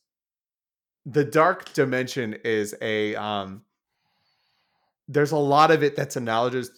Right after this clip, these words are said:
analogous to writer's block. And so you, uh, he is, he needs to write his way out of it. He, everything he writes comes true, but if he writes it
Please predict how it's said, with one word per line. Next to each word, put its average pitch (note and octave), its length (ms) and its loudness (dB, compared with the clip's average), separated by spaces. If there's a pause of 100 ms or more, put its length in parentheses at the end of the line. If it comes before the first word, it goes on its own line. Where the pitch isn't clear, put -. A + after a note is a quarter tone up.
(140)
analogous A2+ 520 -2
to G#2+ 480 -4 (520)
writer's A2+ 360 0
block. E3 420 0 (540)
And B2 200 -2
so A#2 600 0 (280)
you, C#3 680 2 (1120)
uh, A2+ 640 2 (440)
he G3 380 -2
is, D#3+ 420 -2 (400)
he E3+ 240 -4
needs E3+ 320 -4
to D3+ 100 0
write B2 360 0
his A#2 180 -4
way G#2+ 240 -2
out F#2+ 200 -2
of F2+ 100 -14
it. E2 160 -16 (440)
He, E3 440 -4 (320)
everything E3+ 400 0
he F3 120 -2
writes C3 300 2
comes A#2 300 -10
true, D3 440 -4 (520)
but C#3 140 4
if C3+ 140 2
he D#3 140 -8
writes C3+ 460 0 (160)
it C3+ 220 2